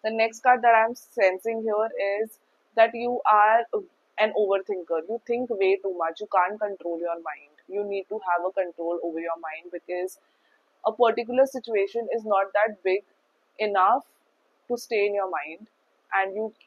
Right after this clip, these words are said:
keep it in your mind and you give a house to that thought, and which becomes very toxic.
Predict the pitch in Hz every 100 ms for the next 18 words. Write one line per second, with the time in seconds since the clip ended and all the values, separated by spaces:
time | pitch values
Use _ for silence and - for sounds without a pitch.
0 | _ 240 233 247 226 _ _ _ _ _
1 | _ - 247 254 233 233 233 208 220 226
2 | 226 226 214 226 226 233 - 226 220 226
3 | 190 180 202 - 214 185 175 175 _ -
4 | 156 147 - _ _ _ _ _ _ -
5 | 202 208 196 220 220 214 208 202 208 190
6 | 196 175 - - 170